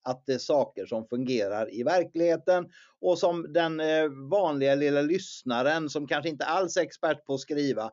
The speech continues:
faktiskt kan hitta någonting som den kan förbättra direkt. Så därför så har vi ju förberett här, Christer och jag. Eh, så, och jag tänkte så här, det här blir fem sätt som vi ska gå igenom som direkt förbättrar texterna och inläggen.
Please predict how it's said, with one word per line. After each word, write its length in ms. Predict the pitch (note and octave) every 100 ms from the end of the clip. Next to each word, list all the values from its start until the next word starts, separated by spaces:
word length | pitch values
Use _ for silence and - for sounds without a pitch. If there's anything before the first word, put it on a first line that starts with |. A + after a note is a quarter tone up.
| _ _ _
faktiskt 360 | - G#3 D#3+ C#3+
kan 100 | D#3+
hitta 360 | F3+ - C3
någonting 420 | C#3 C3 A#2 C3 A#2
som 140 | B2
den 120 | A#2+
kan 140 | G#2+ G2
förbättra 460 | A2 G#2+ - G#2+
direkt. 420 | G#2 A2+ G2+ _ _ _ _ - _
Så 140 | -
därför 240 | B3+ - F3+
så 120 | G#3+
har 140 | A#3
vi 120 | C4+ A3+
ju 100 | F#3+
förberett 680 | B3 B3 F3 E3 A#3+ C#4
här, 180 | B3+ A3+
Christer 480 | G3 G3 C#3+ - D#3
och 60 | C#3+
jag. 200 | A#2+ E3+ F#3 - - - F3
Eh, 340 | F3+ F#3 F3+ F3+ _ _
så, 140 | A#3 A#3+
och 80 | A#3
jag 200 | A#3+ -
tänkte 300 | B3 A3 G#3
så 80 | A3
här, 120 | G3
det 60 |
här 120 | F#3+ G3+
blir 180 | C#4
fem 500 | G#3 _ B3+ G3+ F#3+
sätt 400 | F#3+ - A3 A3+ _
som 220 | - A3
vi 120 | A3
ska 140 | G3 F#3
gå 200 | E3+ F3+
igenom 380 | F3+ D3 D3+
som 160 | D#3 E3+
direkt 540 | F3+ F#3 A3 A3 _
förbättrar 520 | - G#3 F#3+ F#3 E3 D3+
texterna 680 | F#3 F3+ - - B2+ C3 C3
och 140 | D3
inläggen. 680 | D3 C3 G2+ G2+ G2 D#3